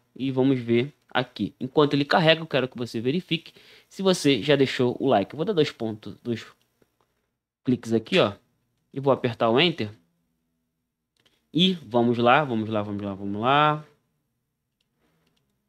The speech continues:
Tá carregando ainda, tá demorando a carregar.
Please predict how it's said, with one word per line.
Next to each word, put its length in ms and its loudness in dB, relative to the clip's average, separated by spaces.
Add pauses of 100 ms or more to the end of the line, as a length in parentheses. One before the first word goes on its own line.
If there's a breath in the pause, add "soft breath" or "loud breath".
(140)
Tá 120 -18
carregando 600 -4
ainda, 380 -2
tá 80 -8
demorando 380 -6
a 40 -10
carregar. 580 -6